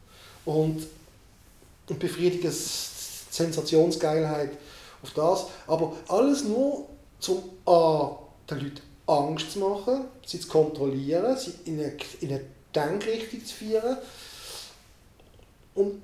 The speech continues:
nichts mit Fakten, nichts mit unwiderlegbaren Fakten, nichts mit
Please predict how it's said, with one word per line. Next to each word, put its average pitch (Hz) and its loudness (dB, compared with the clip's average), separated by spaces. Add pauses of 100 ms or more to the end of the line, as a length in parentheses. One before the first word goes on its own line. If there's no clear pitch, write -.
(140)
nichts 233 -2
mit 240 -6
Fakten, 147 -2
nichts 214 -6
mit 202 4 (280)
unwiderlegbaren 196 4
Fakten, 131 -8
nichts 170 -4
mit 156 -4